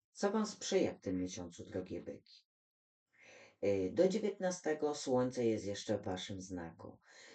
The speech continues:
czyli dodaje Wam siły, dodaje Wam energii, y, dodaje Wam poweru. Ym, jesteście w swojej energii i czujecie się bardzo dobrze.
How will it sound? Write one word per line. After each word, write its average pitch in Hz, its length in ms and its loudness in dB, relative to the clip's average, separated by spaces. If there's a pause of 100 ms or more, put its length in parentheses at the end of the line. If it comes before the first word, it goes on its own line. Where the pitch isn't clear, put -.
(180)
czyli 113 340 2
dodaje 135 380 4
Wam 143 180 0
siły, 110 480 0
dodaje 123 380 2
Wam 135 220 2
energii, 104 680 -2 (800)
y, 101 340 2
dodaje 123 420 4
Wam 123 180 0
poweru. 104 680 2 (600)
Ym, 98 1120 2 (320)
jesteście 127 480 -2
w - 40 -6
swojej 123 360 2
energii 135 560 2
i 117 60 -4
czujecie 107 400 -2
się - 140 -8
bardzo 104 380 -2
dobrze. - 480 -10